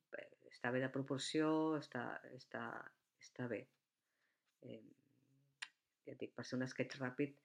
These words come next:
està molt correcte. I intel·ligent per part teva que, mm, agafessis aquest dibuix, eh, d'aquest edifici amb tant,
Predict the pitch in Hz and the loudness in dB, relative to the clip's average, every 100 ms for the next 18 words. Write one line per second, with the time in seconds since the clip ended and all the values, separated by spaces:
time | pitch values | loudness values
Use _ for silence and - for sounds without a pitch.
0 | _ _ _ 139 - 135 139 139 135 - | _ _ _ -4 2 4 4 2 0 0
1 | 120 - - 156 156 151 156 151 156 156 | -4 -4 0 4 6 6 6 6 4 2
2 | 160 165 160 170 160 147 160 180 - - | 2 2 4 6 6 6 4 0 -14 -20
3 | _ _ - 143 139 143 151 147 143 143 | _ _ -2 2 4 4 2 2 0 -2
4 | 143 - - - - 135 135 143 139 139 | -8 -14 -14 -6 -2 0 0 0 0 0
5 | 143 143 143 147 - - - 139 131 131 | 2 2 4 2 0 -10 -6 -4 -2 -4
6 | 127 123 123 _ _ - - _ - 139 | -6 -10 -14 _ _ -20 -20 _ -4 0
7 | 143 147 139 170 156 - 151 135 143 139 | 4 6 4 2 0 2 2 4 4 2